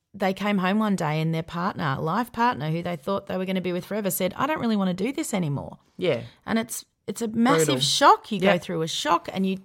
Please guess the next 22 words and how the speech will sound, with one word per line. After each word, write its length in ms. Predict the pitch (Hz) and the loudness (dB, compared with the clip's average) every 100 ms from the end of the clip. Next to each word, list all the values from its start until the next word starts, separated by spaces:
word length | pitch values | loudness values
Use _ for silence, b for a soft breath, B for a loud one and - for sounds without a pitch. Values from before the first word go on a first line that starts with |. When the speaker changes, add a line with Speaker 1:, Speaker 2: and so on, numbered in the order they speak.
| - | -10
Speaker 1:
desperately 440 | 262 - - - 214 | -10 -8 -8 -6 -4
want 240 | 185 147 | -6 -6
that 180 | 175 - | -6 -6
person 380 | 165 151 143 143 | -6 -6 -4 -6
back. 360 | - - - _ b b b b b b | -6 -10 -12 _ b b b b b b
But 300 | 202 180 - _ _ _ _ _ _ _ _ - - | 4 4 2 _ _ _ _ _ _ _ _ -12 -2
ultimately, 800 | 247 247 254 - 196 269 349 - _ _ _ _ _ 233 _ - | -2 0 -2 2 2 2 0 -6 _ _ _ _ _ _ _ -10
you 300 | 208 208 208 | -4 -4 -4
can't 320 | 226 247 247 | -4 -4 -4
force 300 | 269 277 - | -6 -6 -2
anyone 320 | 196 160 151 | -2 0 -4
to 100 | 156 | -6
love 220 | 139 147 | -8 -8
you, 240 | 175 247 269 b b b | -4 -6 -6 b b b
but 160 | 214 - | -4 -2
you 180 | 247 277 | -2 0
don't 160 | 277 | 2
have 140 | 247 240 | 2 0
to 80 | 226 | -6
stop 220 | 214 - | -6 -4
loving 300 | 165 156 135 | -4 -2 -4
them. 200 | 117 | -4